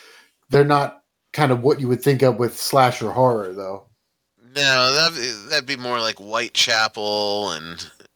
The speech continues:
Speaker 2: and, and that ilk, where it's more hidden movement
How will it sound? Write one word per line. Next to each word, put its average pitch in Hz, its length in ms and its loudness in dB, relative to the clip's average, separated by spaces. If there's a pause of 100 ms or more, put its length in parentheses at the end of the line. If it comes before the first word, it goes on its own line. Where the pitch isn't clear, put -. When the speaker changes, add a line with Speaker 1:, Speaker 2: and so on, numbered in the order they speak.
(220)
Speaker 2:
and, 101 320 -10
and 92 340 -12 (360)
that 107 240 -6 (220)
ilk, 90 360 -8 (260)
where 92 180 -8
it's 87 140 -6
more 101 240 -4
hidden 101 340 -6
movement 90 540 -8